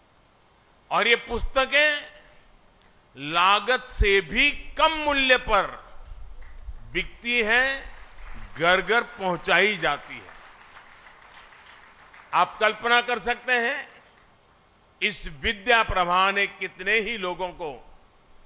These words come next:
आध्यात्मिक बौद्धिक तृप्ति दी होगी, समाज के लिए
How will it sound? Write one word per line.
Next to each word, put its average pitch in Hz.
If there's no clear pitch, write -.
आध्यात्मिक 170
बौद्धिक 165
तृप्ति 202
दी 156
होगी, 113
समाज 170
के 175
लिए 190